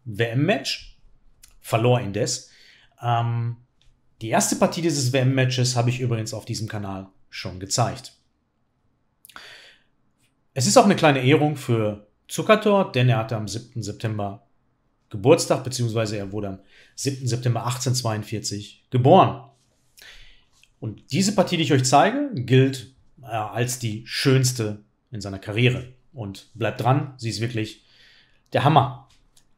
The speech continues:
Beginnt mit C vier. Englische Partie erstmal,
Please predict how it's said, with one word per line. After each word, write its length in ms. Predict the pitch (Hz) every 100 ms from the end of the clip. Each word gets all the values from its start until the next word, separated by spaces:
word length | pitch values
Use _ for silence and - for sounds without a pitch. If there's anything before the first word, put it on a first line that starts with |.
| _ _
Beginnt 500 | - 120 185 247 -
mit 200 | 127 127
C 160 | - 123
vier. 340 | - 151 - - _ _ _
Englische 320 | 170 240 233
Partie 300 | 202 262 -
erstmal, 520 | 139 113 127 127 -